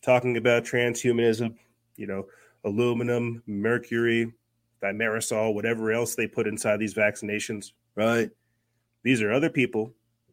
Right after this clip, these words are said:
literally showing you that they just got s-, magnets sticking to the, to the injection sites. Now, the other guy that we started this off with,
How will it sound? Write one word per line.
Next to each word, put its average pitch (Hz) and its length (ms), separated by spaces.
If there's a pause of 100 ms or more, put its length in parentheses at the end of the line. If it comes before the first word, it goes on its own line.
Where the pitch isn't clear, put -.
(300)
literally 127 480
showing 120 400
you 117 140
that 101 160
they 110 120
just 101 220
got 95 220 (960)
s-, - 160 (100)
magnets 110 640
sticking - 340
to 127 120
the, 110 140 (260)
to - 80
the 110 80
injection 107 360
sites. - 440 (960)
Now, 113 120
the 101 140
other 165 160
guy 101 280
that 98 140
we 95 60
started 139 260
this 117 180
off 147 220
with, 101 300